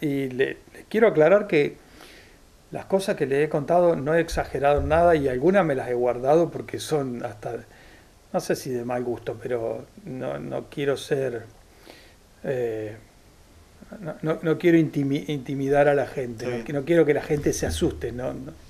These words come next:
Speaker 2: ¿Te
Speaker 1: no vine
Speaker 2: vacu-,
Speaker 1: para eso.
Speaker 2: te vacunaste?
Speaker 1: Recibí una dosis de, de vacuna de Covishield y estoy esperando la segunda dosis.
Speaker 2: Ajá. ¿Tenés miedo de volver a infectarte?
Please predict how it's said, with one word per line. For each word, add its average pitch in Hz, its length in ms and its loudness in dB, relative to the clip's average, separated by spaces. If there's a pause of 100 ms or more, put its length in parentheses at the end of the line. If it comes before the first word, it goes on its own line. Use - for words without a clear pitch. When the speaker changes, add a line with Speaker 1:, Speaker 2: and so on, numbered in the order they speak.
(300)
Speaker 2:
¿Te 143 100 -8
Speaker 1:
no 143 120 4
vine 170 200 6
Speaker 2:
vacu-, 143 40 -4
Speaker 1:
para 143 200 6
eso. 107 360 -6
Speaker 2:
te 139 120 -2
vacunaste? 135 600 -4 (1000)
Speaker 1:
Recibí 165 500 2
una 208 260 6
dosis 226 460 2 (420)
de, 135 640 2 (220)
de 135 240 -4
vacuna 156 440 -2
de 131 300 0 (120)
Covishield 175 680 0 (960)
y 147 400 0
estoy 143 260 2
esperando 135 420 4
la 131 120 0
segunda 131 400 -4
dosis. - 360 -4
Speaker 2:
Ajá. - 280 -2 (1080)
¿Tenés 127 240 -6
miedo 160 240 -2
de 143 100 0
volver 117 280 -2
a 120 60 -2
infectarte? 139 600 -8